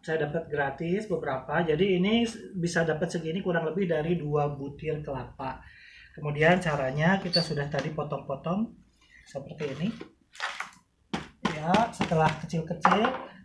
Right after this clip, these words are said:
disobek-sobek, disuir-suir, disuir-suir. Kemudian setelah kecil kita gunting ya. Plek, plek, plek. Inilah seperti ini. Eh, selain kokopit bisa kita juga gunakan juga sekam bakar. Sekam itu adalah kulit dari padi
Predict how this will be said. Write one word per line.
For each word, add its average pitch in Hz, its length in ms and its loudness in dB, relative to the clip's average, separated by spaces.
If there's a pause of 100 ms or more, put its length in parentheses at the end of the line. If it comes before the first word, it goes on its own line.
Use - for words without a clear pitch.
disobek-sobek, 151 800 2
disuir-suir, 151 800 2
disuir-suir. 147 880 -2 (480)
Kemudian 156 480 8
setelah 185 400 4
kecil 208 400 -4
kita 175 240 -2
gunting 151 480 -6
ya. 127 160 -4 (720)
Plek, - 320 -2
plek, 175 320 -4
plek. 156 160 -6 (160)
Inilah 147 240 -4
seperti - 400 -12
ini. 165 400 0 (400)
Eh, 156 320 4
selain 196 320 8
kokopit 196 560 4
bisa 202 240 2
kita 190 320 0
juga 175 320 4
gunakan 165 240 2
juga 175 160 4
sekam 170 400 0
bakar. 151 480 0
Sekam 160 320 -2
itu 160 240 -2
adalah 175 320 2
kulit 170 320 0
dari 156 400 -2
padi 135 560 -4